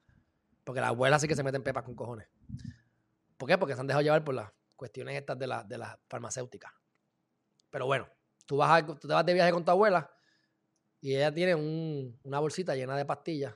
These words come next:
No la mía, de tu abuela. ¿Y tu abuela dónde está? ¿Ah? Y tienen ahí un hospitalillo de pastillas. ¿Ah?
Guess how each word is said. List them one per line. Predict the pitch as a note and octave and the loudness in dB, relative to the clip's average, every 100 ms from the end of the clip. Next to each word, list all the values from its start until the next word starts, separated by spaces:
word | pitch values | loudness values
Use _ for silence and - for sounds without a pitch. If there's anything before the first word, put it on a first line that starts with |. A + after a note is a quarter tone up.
| _ | _
No | C3 | -2
la | E3+ | 2
mía, | E3+ F3 C3 A#2+ _ _ _ _ _ - | 2 2 0 -4 _ _ _ _ _ -12
de | C3+ | -8
tu | A#2+ | -6
abuela. | B2 C3+ G#2 - _ - - | -2 -4 -6 -14 _ -20 -18
¿Y | - | -8
tu | C3 | 0
abuela | C3 D3 D3+ | 4 6 4
dónde | D3+ | 2
está? | D3 C3 - - - - - - | -2 -6 -8 -14 -20 -20 -20 -8
¿Ah? | D#3+ F3+ - _ _ _ _ _ _ _ _ _ | -2 -2 -4 _ _ _ _ _ _ _ _ _
Y | C3 | -8
tienen | C#3 F3 | -4 2
ahí | G3+ B3+ | 2 4
un | G#3 A3+ C#4 C#4+ - - | 0 -2 -8 -14 -18 -8
hospitalillo | A3 G#3 - G3+ G3 | -8 -4 2 4 6
de | F#3+ | 6
pastillas. | E3 - A#2+ A#2 A2 - - _ _ _ - | 4 0 -6 -12 -12 -14 -20 _ _ _ -8
¿Ah? | F3+ - | -6 -8